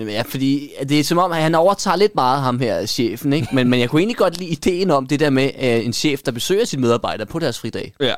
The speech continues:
Speaker 1: som programidé.
Speaker 2: Ja, ja, der er noget sjovt i det.
Speaker 1: Øhm, så der, der er nogle, der er nogle rigtige tanker, som jeg
Speaker 2: Mhm.
Speaker 1: godt kan se. Om det helt er der, ved jeg sgu ikke helt, øh.
Speaker 2: Det er det ikke.
Speaker 1: <laughs> Nej, det
Speaker 2: Den er ikke i mål.
Speaker 1: Den er
Speaker 2: Den er
Speaker 1: ikke,
Speaker 2: ikke i mål.
Speaker 1: nej,
Speaker 2: Det
Speaker 1: nej.
Speaker 2: kan man ikke sige.
Speaker 1: Mm-mm.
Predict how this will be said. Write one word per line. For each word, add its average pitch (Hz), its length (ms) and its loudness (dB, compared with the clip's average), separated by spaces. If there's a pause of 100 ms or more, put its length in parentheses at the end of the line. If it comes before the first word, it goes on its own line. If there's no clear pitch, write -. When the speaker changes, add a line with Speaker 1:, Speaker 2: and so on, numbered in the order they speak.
Speaker 1:
som 110 260 -2
programidé. 123 840 -6
Speaker 2:
Ja, 139 100 2
ja, 214 180 2
der 127 60 2
er 120 60 2
noget 127 160 2
sjovt 185 240 2
i 147 40 2
det. 139 80 0
Speaker 1:
Øhm, 98 520 -4 (240)
så - 300 -8
der, 95 100 -2 (340)
der 95 60 -8
er 104 40 -6
nogle, 110 240 -6
der - 80 -8
er 110 60 -4
nogle 110 180 -2
rigtige 190 220 -4
tanker, 143 420 -2
som 165 140 0
jeg 139 80 2
Speaker 2:
Mhm. 123 80 0
Speaker 1:
godt 113 120 -2
kan 139 100 -8
se. 113 260 -4
Om 113 140 -4
det 120 120 0
helt 202 300 -2
er 147 100 2
der, 226 180 0
ved 139 160 -4
jeg 139 140 0
sgu - 120 -10
ikke 135 180 0
helt, 139 320 -2
øh. 135 60 -2
Speaker 2:
Det 123 280 0
er 127 80 0
det 107 80 0
ikke. 87 240 -2
Speaker 1:
<laughs> - 160 -4
Nej, - 160 -8
det - 120 -6
Speaker 2:
Den 127 140 0
er 131 40 2
ikke 190 180 0
i 196 40 4
mål. 131 380 2
Speaker 1:
Den 120 100 -10
er 120 40 -4
Speaker 2:
Den 135 40 2
er - 40 2
Speaker 1:
ikke, - 180 2
Speaker 2:
ikke 156 140 2
i 151 40 4
mål. 110 260 4
Speaker 1:
nej, - 100 -10
Speaker 2:
Det 131 240 0
Speaker 1:
nej. - 120 -12 (300)
Speaker 2:
kan 120 120 0
man 107 80 -2
ikke 98 140 -4
sige. 92 180 -4 (100)
Speaker 1:
Mm-mm. 101 300 -4